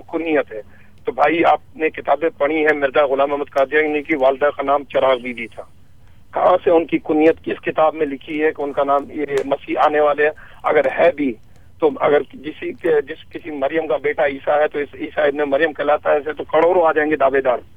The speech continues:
سچا تو وہی ہے جس کو اللہ نے اور اس کے نبی صلی اللہ علیہ وسلم نے بتایا۔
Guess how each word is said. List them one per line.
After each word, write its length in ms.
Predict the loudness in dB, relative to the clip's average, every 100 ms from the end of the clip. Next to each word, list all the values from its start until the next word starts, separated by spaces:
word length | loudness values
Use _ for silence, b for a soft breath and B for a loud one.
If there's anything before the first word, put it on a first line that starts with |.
| b b b b -20 -20 -20 -6
سچا 260 | -6 0 0
تو 140 | 2
وہی 320 | 2 2 2
ہے 200 | 0 0 -2 -8 -12
جس 180 | -10 -4
کو 180 | -2
اللہ 300 | -2 0 0 2
نے 180 | 2
اور 160 | 2 0
اس 80 | -4
کے 100 | -4
نبی 200 | -4 -4
صلی 60 | -6
اللہ 100 | -6
علیہ 200 | -6 -6
وسلم 120 | -4
نے 60 | -2
بتایا۔ 460 | -2 0 2 2